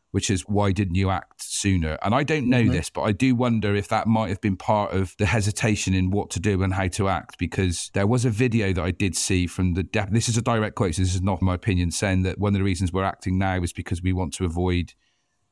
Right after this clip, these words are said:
Speaker 1: manslaughter charges or something like that, which was by
Speaker 2: Oh, wow.
Speaker 1: Asher Craig. Yeah,
Speaker 2: Okay.
Speaker 1: which somebody, which somebody filmed or something to that account. We can probably clip that up.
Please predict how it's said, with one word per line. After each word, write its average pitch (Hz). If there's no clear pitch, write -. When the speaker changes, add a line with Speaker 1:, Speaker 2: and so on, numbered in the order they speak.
Speaker 1:
manslaughter 107
charges 143
or 135
something 135
like 139
that, 143
which 117
was 117
by 104
Speaker 2:
Oh, 127
wow. 120
Speaker 1:
Asher -
Craig. 123
Yeah, 113
Speaker 2:
Okay. 117
Speaker 1:
which 110
somebody, 107
which 98
somebody 101
filmed 113
or 101
something 117
to -
that 98
account. 90
We 85
can 98
probably 95
clip -
that 87
up. 80